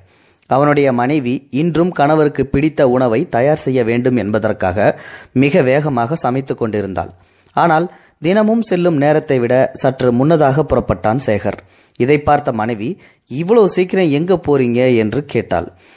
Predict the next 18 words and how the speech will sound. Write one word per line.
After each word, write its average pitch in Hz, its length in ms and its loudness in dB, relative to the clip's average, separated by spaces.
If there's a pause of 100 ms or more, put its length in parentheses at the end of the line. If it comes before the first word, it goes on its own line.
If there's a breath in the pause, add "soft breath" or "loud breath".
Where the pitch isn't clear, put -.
(160 soft breath)
அலுவலகத்தில் 151 640 2
கொஞ்சம் 135 340 -2
வேலை 139 300 0
இருப்பதாக 120 460 0
சொல்லிக்கொண்டே 123 580 -2
கிளம்பினான். 95 560 -2 (460 loud breath)
"நேற்றே 220 340 2 (100)
சொல்லியிருந்தால் 165 680 0
இன்னும் 185 360 0
வேகமாக 160 600 2
சமைத்திருப்பேனே, 135 800 -2 (320 soft breath)
கொஞ்சம் 151 400 2
பொறுங்கள், 156 500 0 (220 soft breath)
சமையல் 165 420 2
முடியப் 160 320 0
போகிறது" 131 480 0
என்றாள் 117 300 2
மனைவி. 104 440 -2